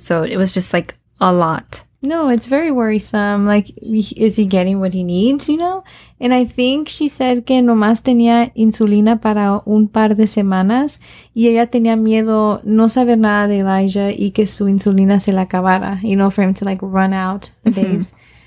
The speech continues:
Speaker 1: Yeah.
Speaker 2: So, very scary.
Speaker 1: And along with the missing persons file report, Leilani también empezó a preguntar por Elijah con sus amigos y también sus conocidos.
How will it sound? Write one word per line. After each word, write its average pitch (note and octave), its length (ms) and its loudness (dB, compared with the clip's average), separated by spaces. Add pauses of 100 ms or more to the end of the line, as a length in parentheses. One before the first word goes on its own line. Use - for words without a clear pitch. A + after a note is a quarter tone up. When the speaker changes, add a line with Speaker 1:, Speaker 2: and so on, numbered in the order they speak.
Speaker 1:
Yeah. - 240 -2
Speaker 2:
So, G3+ 240 -4 (420)
very G#3+ 160 -2
scary. - 460 -8 (340)
Speaker 1:
And A3+ 240 0
along A3 380 0
with B3 200 -4
the D#4 60 0
missing B3 400 2
persons G3 460 -2
file F3 260 -4
report, F3 680 -6
Leilani G#3+ 420 2
también G3+ 380 0
empezó G3+ 340 -2
a F#3 80 -2
preguntar F#3+ 640 -2
por F#3+ 160 0
Elijah F3 500 -2
con F3+ 200 -6
sus F#3+ 180 -4
amigos G#3+ 680 2 (380)
y G3 140 -8
también F#3 240 0
sus F#3 160 -6
conocidos. F#3+ 640 -6